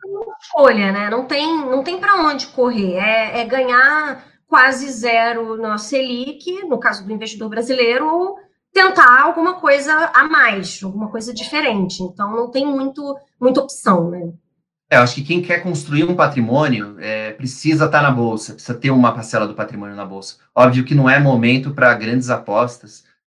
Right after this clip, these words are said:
Speaker 2: é, no mercado de renda variável. A gente tem muita incerteza relacionada,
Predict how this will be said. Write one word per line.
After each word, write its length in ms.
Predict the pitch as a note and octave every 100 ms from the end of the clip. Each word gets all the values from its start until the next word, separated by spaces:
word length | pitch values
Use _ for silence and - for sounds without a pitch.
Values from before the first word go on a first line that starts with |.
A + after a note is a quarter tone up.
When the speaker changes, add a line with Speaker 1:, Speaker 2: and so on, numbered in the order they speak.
| _
Speaker 2:
é, 320 | G#2 G2+ G2+
no 120 | G2+ G#2+
mercado 300 | G#2+ A2 G#2
de 80 |
renda 140 | G2+ G#2+
variável. 360 | A2+ G#2+ A2
A 40 | A2
gente 160 | -
tem 100 | -
muita 280 | G#2+ B2 D#3
incerteza 960 | C#3+ B2 A2 A2+ A#2 G#2+ G2+ G2 - F#2+
relacionada, 720 | G#2 G#2+ G#2+ G#2+ G2+ G2+ G2